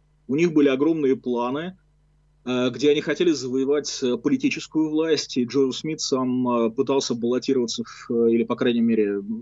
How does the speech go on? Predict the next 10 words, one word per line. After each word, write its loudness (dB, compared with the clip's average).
такие 2
намерения 4
были 0
баллотироваться 0
на -4
пост -6
президента -2
Соединённых 0
Ш-, -10
Штатов. -2